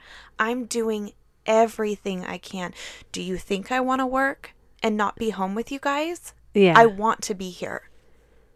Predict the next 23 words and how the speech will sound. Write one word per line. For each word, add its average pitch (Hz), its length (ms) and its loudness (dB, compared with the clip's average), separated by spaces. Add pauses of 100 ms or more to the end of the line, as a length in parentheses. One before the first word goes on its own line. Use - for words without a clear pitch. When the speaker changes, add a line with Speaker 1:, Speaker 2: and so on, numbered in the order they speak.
(500)
Speaker 1:
And 208 140 -4
I 202 100 -2
was, 196 340 -8
you 226 100 0
know, 202 140 0
I, 185 200 0 (180)
so - 460 -2
prideful. - 720 -8
I 214 120 2
was 196 220 -6
like, 190 280 -4
"No, 247 200 2 (800)
I'm 226 120 4
so, 233 400 2 (260)
no, 220 200 4 (120)
I 202 100 2
can't 214 180 -6
even 202 140 -6
talk 190 200 -6
to - 100 -10
you - 20 -10
about - 240 -6
this." - 340 -8